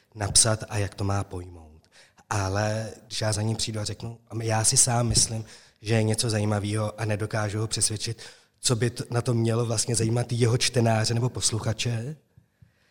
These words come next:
tak vím, že s-, určitě neuspěju. Já musím mít přesně tu představu o tom, jak by to v těch médiích mohlo vypadat. A samozřejmě v-,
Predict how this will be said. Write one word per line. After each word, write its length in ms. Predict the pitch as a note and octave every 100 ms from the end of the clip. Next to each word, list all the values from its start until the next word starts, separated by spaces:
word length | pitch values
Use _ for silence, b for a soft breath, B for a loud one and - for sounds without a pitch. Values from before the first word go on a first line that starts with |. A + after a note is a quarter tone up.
| b -
tak 160 | A2
vím, 180 | A2+ A2+
že 140 | G#2+ G#2
s-, 120 | -
určitě 340 | - A#2 - A2
neuspěju. 540 | G2 F#2 - G2 E2+ - b b
Já 180 | A2+ A2
musím 300 | G#2 - A#2
mít 160 | A2+
přesně 500 | - A#2 A#2+ A#2+ A2+ - -
tu 100 | C3
představu 800 | - A#2+ - - A2+ G#2 A2 C#3 - _ _ _ b b b
o 100 | -
tom, 360 | A#2+ A#2+ G#2+ A2+
jak 120 | A2
by 80 | G#2+
to 120 | A2+
v 60 | -
těch 180 | A#2 -
médiích 340 | G#2 G#2 G2+
mohlo 200 | G#2 G#2+
vypadat. 400 | F#2 - D#2+ C#2+ _ _ _ _ _ _ _ _ B B B
A 80 | A2+
samozřejmě 540 | A2+ A2 G2+ G#2+ G#2
v-, 200 | G#2 -